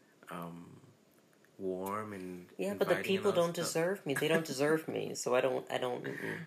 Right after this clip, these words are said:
Speaker 1: But
Speaker 2: nope.
Speaker 1: it's only with certain situations where you feel comfortable, and the problem is that you don't feel comfortable speaking or being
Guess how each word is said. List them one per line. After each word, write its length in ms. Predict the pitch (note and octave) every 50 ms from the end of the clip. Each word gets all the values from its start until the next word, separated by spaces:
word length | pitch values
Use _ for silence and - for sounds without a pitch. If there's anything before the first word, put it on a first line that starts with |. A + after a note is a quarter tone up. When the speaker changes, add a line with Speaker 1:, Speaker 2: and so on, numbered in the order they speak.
| - -
Speaker 1:
But 80 | -
Speaker 2:
nope. 120 | A2 G#2+ G#2
Speaker 1:
it's 120 | G2+ -
only 220 | A#2 A2+ A#2+ B2 A#2+
with 360 | A#2 A2+ A2+ A2 A2 - - -
certain 300 | - - - A#2+ A#2+ A2+
situations 600 | - A#2+ G#2+ - - A#2+ C#3 C#3 - A2 G2+ -
where 100 | G#2+ G2
you 80 | G2+ G2
feel 180 | - A2 A2
comfortable, 480 | - - G#3 G3+ - - E2+ F2 F2 G2+
and 280 | - F#2 F2+ F#2 - - -
the 80 | - G#2+
problem 400 | - A#2 A2+ A2+ A2+ A#2 A2 G#2
is 160 | G2 F#2+ -
that 240 | - G2+ G2+ G2+ - - - - - - - _ - - -
you 120 | A2 G#2
don't 240 | G2 A#2+ A2+ B2 A#2+
feel 160 | - A#2+ A2
comfortable 640 | - - A#2 A2 G#2+ - G2+ F2 F#2+ F#2+ F#2+ F#2 F2+ -
speaking 640 | - - - - G2 F#2 - G2+ F#2+ F#2+ F#2+ F#2+ F#2 - -
or 120 | G2 G2
being 480 | F#2 F2 G#2 G2+ G2+ G2+ G2+ G#2 G2+